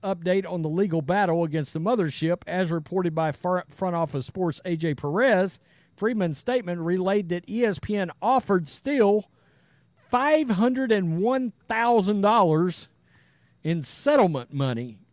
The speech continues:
to give up her case, which Steele rejected, to continue standing for the First Amendment. The fiery statement called out E S P N's hypocrisy by attempting to purchase Steele's silence.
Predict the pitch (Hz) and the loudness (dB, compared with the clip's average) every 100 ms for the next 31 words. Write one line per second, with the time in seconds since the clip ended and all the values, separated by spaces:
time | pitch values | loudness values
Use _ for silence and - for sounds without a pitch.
0 | _ _ _ - 170 117 160 254 277 - | _ _ _ -4 -4 0 0 2 0 0
1 | 254 226 - 208 180 202 - 175 175 - | -4 -2 0 2 0 -4 -4 -4 -4 -8
2 | - 247 233 226 165 131 247 254 - 175 | 0 2 2 -2 -4 -2 -2 -2 -2 -4
3 | 190 - _ _ _ _ _ _ _ - | -4 -12 _ _ _ _ _ _ _ -6
4 | 180 - 160 135 208 247 254 247 196 - | -6 -2 -6 -4 -4 -2 -2 -4 -6 -6
5 | 226 208 170 165 165 - 170 170 180 - | -2 -2 -2 -4 -6 -4 -2 0 -2 -8
6 | - 147 143 - 160 151 - _ - 156 | -8 -6 -6 -4 -2 -2 -6 _ -4 -2
7 | 190 254 220 165 - - _ _ _ _ | 2 4 4 2 -2 -14 _ _ _ _
8 | _ _ _ _ _ _ - 139 139 233 | _ _ _ _ _ _ -6 -6 -2 2
9 | 247 220 180 240 233 180 170 208 214 208 | 4 4 2 -2 -2 -4 -4 0 2 2
10 | 202 196 196 180 - 190 165 - 143 - | 0 0 -2 -2 -4 -4 -2 -4 -4 0
11 | 262 - 151 165 170 170 156 - 233 196 | -2 0 -2 -4 -2 -2 -2 -4 -6 -6
12 | 170 147 - 254 - 170 - - 226 180 | -6 -6 -2 -2 -2 -8 -8 -2 0 0
13 | - - 247 254 160 120 - - | -2 -8 -2 0 -2 -4 -12 -18